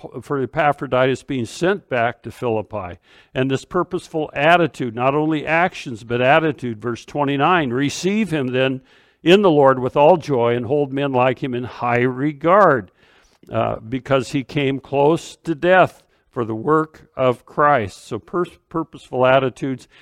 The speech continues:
and then purposeful risk for Christ. He was willing to risk his life as he brought this gift to complete what the church at Philippi had been deficient in, but now they had sent this gift to him,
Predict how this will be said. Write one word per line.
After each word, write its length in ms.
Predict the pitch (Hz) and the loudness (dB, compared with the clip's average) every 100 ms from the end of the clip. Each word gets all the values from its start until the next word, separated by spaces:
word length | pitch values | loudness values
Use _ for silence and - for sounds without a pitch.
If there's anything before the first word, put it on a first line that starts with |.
| _ | _
and 240 | 131 131 127 | -2 0 0
then 200 | 139 123 | -4 -6
purposeful 800 | - 202 208 202 160 - 165 135 | 0 0 2 -2 -8 -6 -6 -4
risk 420 | 143 165 - - | 0 0 0 -12
for 220 | - 147 | -12 -10
Christ. 600 | - - 165 143 - - | -4 4 6 6 0 -6
He 120 | 135 | -4
was 140 | 135 123 | -2 -2
willing 360 | 160 185 170 | 2 4 4
to 80 | 143 | 2
risk 340 | 127 151 - | 0 0 -2
his 240 | 156 131 - | -6 -6 0
life 380 | 139 135 131 - _ _ _ _ | 2 2 0 -6 _ _ _ _
as 240 | - 135 - | -2 -2 0
he 80 | 135 | -4
brought 380 | 139 151 160 | 4 4 4
this 260 | - 143 - | 0 -6 -4
gift 420 | 156 151 123 - - | 0 0 0 -6 -10
to 200 | 117 107 _ _ - | -8 -8 _ _ -6
complete 680 | 151 131 - 175 202 185 | -4 -4 -2 2 2 0
what 240 | 151 160 156 | -2 0 0
the 120 | 139 | -6
church 360 | - 160 143 | -4 -4 -4
at 80 | 165 | -10
Philippi 640 | - 165 147 120 - 117 113 | -8 -4 -2 -2 0 -2 0
had 240 | 135 131 | -2 -2
been 180 | 156 143 | -4 -4
deficient 600 | 123 - 214 - 156 120 | -8 -4 -4 -4 -6 -4
in, 180 | 120 120 | -4 -6
but 180 | 127 | -8
now 380 | 127 139 139 131 - _ _ | -2 2 4 2 -2 _ _
they 120 | 139 | 0
had 160 | 139 127 | 0 0
sent 280 | 165 139 | -2 -4
this 260 | - 127 - | -2 -6 -6
gift 340 | - 139 - | -4 -4 -4
to 240 | - 147 120 | -6 -4 -4
him, 240 | 117 101 | -4 -10